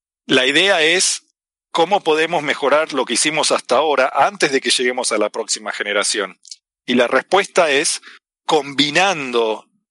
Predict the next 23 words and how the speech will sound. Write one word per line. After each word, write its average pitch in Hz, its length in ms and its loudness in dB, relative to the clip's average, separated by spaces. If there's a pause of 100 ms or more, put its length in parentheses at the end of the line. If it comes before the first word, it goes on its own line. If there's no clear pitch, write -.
(160)
los 127 260 -2
distintos 143 520 -2
mensajes 123 640 0
de 113 80 0
los 110 140 0
distintos 110 420 -6
mensajeros. 107 800 -4 (320)
Entonces, 123 460 -2
la 123 120 2
idea 147 300 2
es, 147 280 0 (420)
un, 180 380 -2
uno 190 260 0
de 175 120 -2
tus 147 160 -2
observatorios 151 920 0
se - 300 -2
dedica 135 760 0
a 120 280 2
darte 127 440 0
señales 123 560 0
de 120 120 2
neutrinos. 104 720 -6